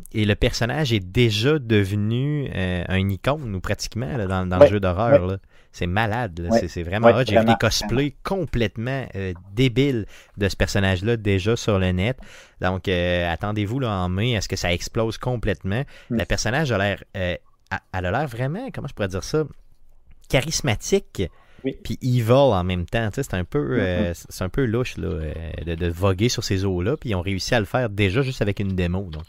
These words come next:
Speaker 1: imagine.
Speaker 2: Oui, vraiment. Donc, c'est, c'est ce qui rend, je pense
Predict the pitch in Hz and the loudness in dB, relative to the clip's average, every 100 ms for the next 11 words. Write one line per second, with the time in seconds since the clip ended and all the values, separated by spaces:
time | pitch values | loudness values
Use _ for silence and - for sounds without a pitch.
0 | - 80 78 85 - - 120 135 - 104 | -10 -10 -10 -12 -16 -4 8 8 8 4
1 | 107 107 - - - - - - - 113 | 6 4 2 -8 -20 -20 -14 -10 6 6
2 | - - - 147 139 - 135 147 165 117 | 8 0 6 8 8 12 12 12 10 4
3 | - 131 131 - | 4 6 6 4